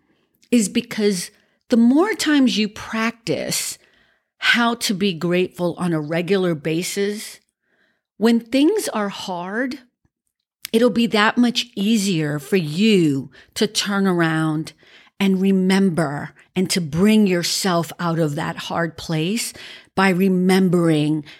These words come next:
and acknowledging what is grateful in your life,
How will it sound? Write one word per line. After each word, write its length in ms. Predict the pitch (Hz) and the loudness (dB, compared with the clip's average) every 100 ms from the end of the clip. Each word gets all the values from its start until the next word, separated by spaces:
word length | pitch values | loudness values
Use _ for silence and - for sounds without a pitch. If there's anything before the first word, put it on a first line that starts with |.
| _ | _
and 380 | 185 175 165 175 _ _ _ | 0 0 0 -6 _ _ _
acknowledging 1000 | 190 170 185 185 175 180 156 156 143 147 | -2 2 2 4 4 2 2 0 0 -2
what 200 | 165 170 | -2 -2
is 140 | 160 | -2
grateful 480 | 147 180 165 165 160 | 0 0 0 0 2
in 120 | 151 | 4
your 160 | 147 147 | 2 0
life, 560 | 143 147 170 180 - | -4 -6 -8 -12 -16